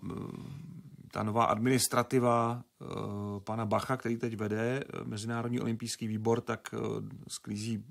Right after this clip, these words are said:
hodně kritiky, tak možná tady v tomhletom si připíše kladné body, protože ukázala daleko víc pružnosti než,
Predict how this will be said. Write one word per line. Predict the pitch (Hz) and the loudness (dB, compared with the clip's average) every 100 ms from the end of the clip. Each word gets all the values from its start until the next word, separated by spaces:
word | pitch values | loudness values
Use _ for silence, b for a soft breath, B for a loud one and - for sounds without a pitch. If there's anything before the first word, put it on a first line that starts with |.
| - | -12
hodně | 92 104 117 | -6 -2 -2
kritiky, | 104 101 120 127 120 | -2 0 0 2 2
tak | 123 - | 0 -4
možná | 113 107 117 120 | -6 -4 -2 -2
tady | 113 110 | -2 -4
v | - | -4
tomhletom | 104 117 110 117 113 - b b b | 0 0 2 2 2 -2 b b b
si | - 113 | -6 -4
připíše | - 117 123 135 | -2 0 2 2
kladné | 127 120 117 123 | 4 4 6 4
body, | 113 113 | 4 2
protože | 123 135 - 113 117 117 113 117 - | 2 -2 -4 -4 0 2 2 2 0
ukázala | - 113 113 117 120 113 | 2 6 6 8 6 4
daleko | - 107 113 135 | 2 4 4 6
víc | 127 - | 2 4
pružnosti | 120 107 117 110 - | 4 6 6 4 4
než, | 113 101 - | 2 0 -4